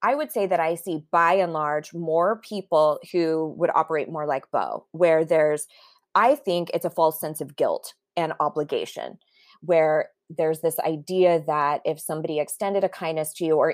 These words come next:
even just invited you to something, that declining with grace must mean that I'm a dick or must mean that I'm an asshole.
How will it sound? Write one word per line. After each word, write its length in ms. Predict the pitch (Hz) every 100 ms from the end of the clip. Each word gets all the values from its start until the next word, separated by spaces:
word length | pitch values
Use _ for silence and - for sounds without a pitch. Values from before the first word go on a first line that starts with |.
| -
even 360 | 233 233 247 196
just 360 | 185 160 - 165
invited 680 | 151 139 131 135 185 190
you 100 | 240
to 100 | 240
something, 480 | 240 262 254 311 370 - - - _ -
that 320 | 156 175 165 160
declining 560 | 185 - 208 220 226 170
with 160 | 151
grace 400 | - 185 160 -
must 320 | 180 180 -
mean 180 | 175 165
that 100 | 156
I'm 180 | 143 143
a 40 |
dick 280 | 135 123 - - -
or 80 | 165
must 320 | 156 156 -
mean 140 | 156
that 100 | 143
I'm 100 | 139
an 80 | 131
asshole. 480 | 95 82 - 73